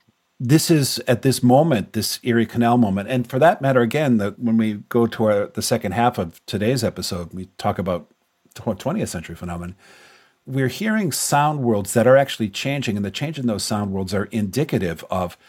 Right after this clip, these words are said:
a change in how energy is harnessed. Canal boats in their period were a remarkably innovative feat of engineering, which figured out how to literally harness horse power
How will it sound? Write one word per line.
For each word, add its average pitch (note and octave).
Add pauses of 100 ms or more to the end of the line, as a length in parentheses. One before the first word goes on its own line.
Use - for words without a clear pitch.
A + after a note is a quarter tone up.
(180)
a G2
change C#3+
in A2+
how B2+ (540)
energy A#2
is -
harnessed. - (640)
Canal C3+
boats B2+ (360)
in A#2+
their G2+
period F#2
were A2
a A2+
remarkably A#2 (220)
innovative A#2 (120)
feat D#3
of A#2+
engineering, A2+
which G#2+
figured A#2+
out A2
how B2+
to A#2+
literally D3+
harness A2+ (200)
horse - (480)
power E2